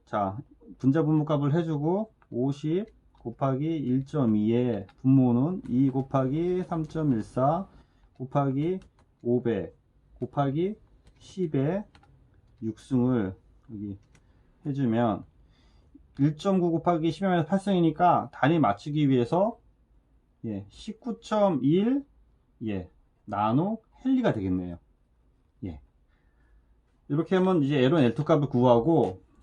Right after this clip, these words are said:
자, 반사계수를 구하기 위해서 앞서 하신 그, 앞서 한 거랑 거-, 거와 똑같이, 자, 오점과 A점을 기준해서 선을 그어주면,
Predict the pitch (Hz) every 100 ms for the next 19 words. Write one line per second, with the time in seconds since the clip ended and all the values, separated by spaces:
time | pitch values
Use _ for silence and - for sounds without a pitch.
0 | - 117 107 101 - 123 190 202 190 180
1 | 156 143 120 110 139 170 202 - - _
2 | _ _ _ - 120 170 156 151 170 151
3 | - - 110 - - 165 165 156 143 143
4 | 143 - 135 135 139 131 208 202 190 -
5 | 175 120 98 - _ 123 - _ 123 139
6 | 143 185 170 156 160 151 120 131 175 165
7 | 147 135 131 117 151 139 101 - - -
8 | - - _ _ _ - 202 208 151 120
9 | 123 113 117 185